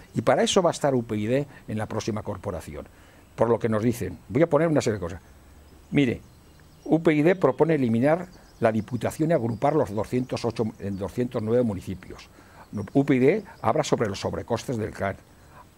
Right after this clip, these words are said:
U P y D detecta la posible trato a favor de Segovia veintiuno, de Segovia del Eresma. Vamos a ver.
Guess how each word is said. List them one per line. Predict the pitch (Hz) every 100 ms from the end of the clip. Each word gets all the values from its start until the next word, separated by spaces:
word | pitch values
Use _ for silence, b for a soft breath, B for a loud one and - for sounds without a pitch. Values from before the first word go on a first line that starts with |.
| -
U | 151
P | 165 135
y |
D | 147
detecta | 175 - 143 - 165
la | 120
posible | 107 - 139 123
trato | 135 165
a |
favor | 139 101 123
de | 135
Segovia | 120 107 127 123
veintiuno, | 117 92 101 135 151
de | 127
Segovia | 98 107 127 131 113
del | 87
Eresma. | 90 98 - 101 - - - - - - - - - - - - - -
Vamos | 69 -
a | -
ver. | -